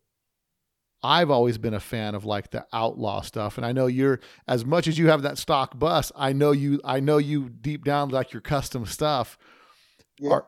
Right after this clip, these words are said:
Speaker 1: are you gonna
Speaker 2: I,
Speaker 1: build a
Speaker 2: it,
Speaker 1: car?
Speaker 2: it's weird. Uh, a bu-, build a what?
Speaker 1: Are you gonna build a car for yourself, a three fifty-six or something for yourself?
Speaker 2: I, I already have a three fifty-six.
Speaker 1: And is it stock or custom?
Speaker 2: It's custom. It's an outlaw.
Speaker 1: <laughs>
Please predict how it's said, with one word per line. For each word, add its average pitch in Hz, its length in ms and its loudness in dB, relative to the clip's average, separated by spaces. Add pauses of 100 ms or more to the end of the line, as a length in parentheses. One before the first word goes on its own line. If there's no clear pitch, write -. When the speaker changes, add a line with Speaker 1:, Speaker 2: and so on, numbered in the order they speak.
(140)
Speaker 1:
are 131 120 2
you 143 300 -2
gonna 160 240 0
Speaker 2:
I, 117 40 -14
Speaker 1:
build 139 420 2 (240)
a - 60 0
Speaker 2:
it, - 100 -2
Speaker 1:
car? 139 260 2
Speaker 2:
it's 156 80 -6
weird. 202 280 0 (2500)
Uh, 139 220 0
a 143 80 -4
bu-, 147 280 -2
build 143 200 0
a 139 40 -2
what? 135 280 -4
Speaker 1:
Are 123 100 -2
you 123 160 -2
gonna 147 140 2
build 131 240 4
a 120 40 0
car 117 280 0
for 120 140 -6
yourself, 104 440 -6
a - 40 -8
three 107 180 -8
fifty-six 104 600 -8
or - 40 -18
something 107 240 -12
for 107 100 -12
yourself? 101 520 -10
Speaker 2:
I, 156 60 -6 (100)
I 175 80 -2
already 208 240 -4
have 185 120 -6
a 185 40 -20
three 143 180 -14 (220)
fifty-six. - 400 -20 (140)
Speaker 1:
And 127 140 -4
is 117 120 -8
it 127 80 -10
stock 123 360 -4
or 160 60 -4
custom? 110 500 -6 (840)
Speaker 2:
It's 135 160 -20
custom. - 300 -20 (500)
It's 135 160 -14
an 139 80 -8
outlaw. 113 420 -6
Speaker 1:
<laughs> - 40 -10